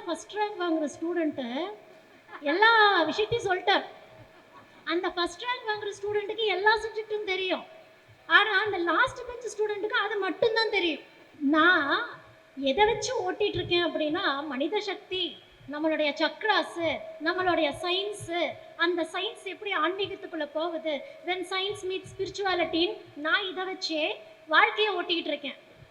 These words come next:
அழகா உட்கார்ந்து நம்ம ஃபர்ஸ்ட் ரேங்க் ஸ்டூடெண்ட் டோட்டல் கிளாஸ் எடுத்தாச்சு.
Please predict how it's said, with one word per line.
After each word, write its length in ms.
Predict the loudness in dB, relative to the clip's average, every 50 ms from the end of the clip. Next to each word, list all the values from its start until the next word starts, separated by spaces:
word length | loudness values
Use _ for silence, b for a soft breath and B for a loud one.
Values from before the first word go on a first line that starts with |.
| -16 _
அழகா 680 | 2 4 6 8 8 8 6 8 10 10 10 10 8
உட்கார்ந்து 480 | 6 4 4 4 4 4 4 2 0 -2
நம்ம 260 | -2 -2 0 -2 0
ஃபர்ஸ்ட் 360 | 0 -2 -2 -2 -4 -2 -2
ரேங்க் 200 | -2 -2 -2 -6 -8
ஸ்டூடெண்ட் 360 | -10 -6 -4 -4 -4 -2 -4 -6 -4 0
டோட்டல் 540 | 2 6 8 8 8 8 6 4 4 4 2
கிளாஸ் 320 | 6 6 6 6 6 2
எடுத்தாச்சு. 540 | 6 6 6 6 6 4 0 4 4 4 4